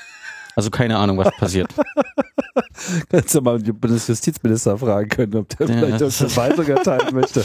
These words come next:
Speaker 2: oder so.
Speaker 1: Ja, stimmt, das war ja auch noch ein Thema der letzten Tage.
Speaker 2: <laughs>
Speaker 1: Stand in Spiegel und Tagesspiegel.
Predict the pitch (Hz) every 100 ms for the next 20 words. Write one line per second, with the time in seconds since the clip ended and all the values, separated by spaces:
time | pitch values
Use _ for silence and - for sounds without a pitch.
0 | - 113 135 117 113 127 - 147 131 -
1 | 131 135 120 120 95 95 - 101 98 98
2 | 95 104 294 311 107 104 98 98 302 233
3 | 107 262 214 302 277 165 107 104 127 104
4 | 92 - 101 101